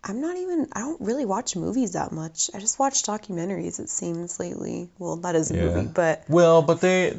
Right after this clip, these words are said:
Speaker 2: I think that's a whole different thing, too, but what, like, I don't know if there's any documentaries I would call guilty pleasures. Like,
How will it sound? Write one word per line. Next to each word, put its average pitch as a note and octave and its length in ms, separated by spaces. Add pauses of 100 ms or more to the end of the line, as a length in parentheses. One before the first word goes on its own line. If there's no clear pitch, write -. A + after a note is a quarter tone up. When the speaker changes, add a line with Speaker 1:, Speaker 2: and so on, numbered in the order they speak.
Speaker 2:
I E3+ 80
think E3+ 220
that's E3+ 180
a C#3+ 80
whole D3+ 160
different C#3 340
thing, G2+ 220
too, C3 240
but F#2 340 (420)
what, G3+ 280 (420)
like, C#3 460 (680)
I G3 60
don't G3 140
know D3 100
if C3 120
there's A#2 180
any A2 120
documentaries F#2 800
I E2+ 40
would E2+ 160
call E2 340 (100)
guilty - 300
pleasures. E2+ 840 (140)
Like, F2+ 320